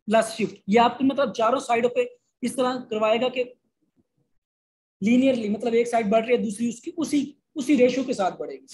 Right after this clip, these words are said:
समझ आई? Alt प्लस Shift, तो ये वाला इसका ये फायदा हो जाता है। अब मैं इसको पकड़ कर send to back कर देता हूँ।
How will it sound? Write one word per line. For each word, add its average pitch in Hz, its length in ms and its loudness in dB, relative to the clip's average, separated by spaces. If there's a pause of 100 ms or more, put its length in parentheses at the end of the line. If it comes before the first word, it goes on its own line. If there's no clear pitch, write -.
(840)
समझ 233 200 0
आई? 247 140 2 (180)
Alt 247 340 2
प्लस 220 300 0
Shift, 190 240 -4 (1200)
तो 202 60 0
ये 240 140 8
वाला 240 160 4
इसका 233 220 -4
ये 214 160 2
फायदा 170 260 -4
हो 151 60 -6
जाता - 240 -16
है। - 80 -20 (300)
अब 202 80 0
मैं 240 100 2
इसको 247 240 -2 (500)
पकड़ 233 200 0
कर 240 220 -4 (360)
send 226 340 2
to 240 100 0
back 190 260 2
कर 160 120 -4
देता 139 220 -12
हूँ। - 100 -20